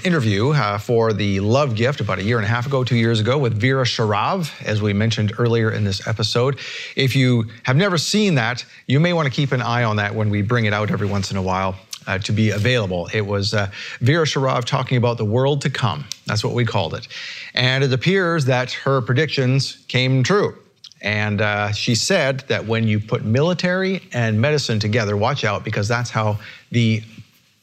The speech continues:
Nazi regime took over. And so, Mark, we were just talking about this before the break,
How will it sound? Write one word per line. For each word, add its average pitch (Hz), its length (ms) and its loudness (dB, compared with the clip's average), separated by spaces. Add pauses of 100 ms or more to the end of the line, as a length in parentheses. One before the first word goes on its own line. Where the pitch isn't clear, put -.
(140)
Nazi 127 360 2
regime 98 540 -2
took 107 180 -2
over. 90 260 -2
And 98 220 -4
so, 98 160 0
Mark, 117 240 2
we 135 80 4
were 113 80 2
just 127 200 0
talking 131 260 0
about 120 180 2
this 113 220 0 (340)
before 135 300 2
the 127 60 0
break, 135 360 0